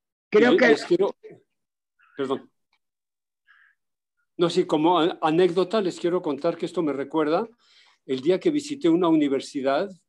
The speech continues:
Speaker 2: prestigiosa, no lo voy a nombrar, pero visité una universidad que tenía cuatro pisos a los que se accedía por escaleras, no había elevador.
Speaker 1: Ah.
Speaker 2: Y en,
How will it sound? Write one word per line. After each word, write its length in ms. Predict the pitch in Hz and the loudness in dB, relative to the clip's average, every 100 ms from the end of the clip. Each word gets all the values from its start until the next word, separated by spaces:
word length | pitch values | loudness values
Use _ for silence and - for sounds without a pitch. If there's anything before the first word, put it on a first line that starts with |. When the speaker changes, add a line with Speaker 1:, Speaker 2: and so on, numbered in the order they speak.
| _ _ _ | _ _ _
Speaker 2:
prestigiosa, 760 | - 139 - 139 - 170 170 214 | -8 -8 -6 -10 -2 -2 -2 -4
no 120 | 165 | -2
lo 100 | 156 | -2
voy 160 | 147 147 | -2 -4
a 40 | |
nombrar, 480 | 139 131 120 131 220 _ _ _ _ _ _ _ _ | -4 -6 -4 -4 -6 _ _ _ _ _ _ _ _
pero 160 | 143 135 | -12 -10
visité 320 | 135 143 139 | -10 -10 -4
una 180 | 190 202 | 0 2
universidad 800 | 185 156 147 - 135 143 185 196 _ _ _ _ | 2 0 -2 -8 -4 -2 -4 -8 _ _ _ _
que 120 | 143 | -8
tenía 320 | 147 156 165 | -4 -4 -4
cuatro 460 | - 196 220 220 214 | -2 -2 -2 -6 -4
pisos 600 | 175 - 170 226 - - - - _ - | -6 -4 -6 -6 -10 -18 -20 -20 _ -10
a 100 | 135 | -8
los 180 | 143 | -8
que 120 | - 139 | -10 -12
se 120 | 147 | -12
accedía 380 | - 143 160 160 | -10 -6 -6 -4
por 180 | 156 | -6
escaleras, 800 | 147 - 160 185 165 120 - - _ | -8 -8 -6 -6 -6 -8 -12 -20 _
no 260 | 147 147 | -8 -4
había 240 | 160 160 151 | -2 -2 -4
elevador. 520 | 143 135 139 160 135 _ _ _ _ _ _ _ _ - | -4 -4 -4 -4 -6 _ _ _ _ _ _ _ _ -8
Speaker 1:
Ah. 160 | 143 139 | -4 -2
Speaker 2:
Y 100 | 147 | 0
en, 220 | 147 147 | 0 -2